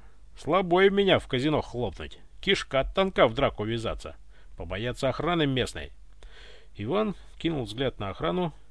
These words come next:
и выражение их хмурых физиономий ему не понравилось.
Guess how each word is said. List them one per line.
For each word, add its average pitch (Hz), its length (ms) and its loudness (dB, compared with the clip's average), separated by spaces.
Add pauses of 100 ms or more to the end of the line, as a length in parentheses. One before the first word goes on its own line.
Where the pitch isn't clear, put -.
и 107 80 -8
выражение 131 420 0
их 123 80 -2
хмурых 131 340 -2
физиономий 131 540 -2
ему 104 400 -4
не 127 180 -4
понравилось. 80 760 -8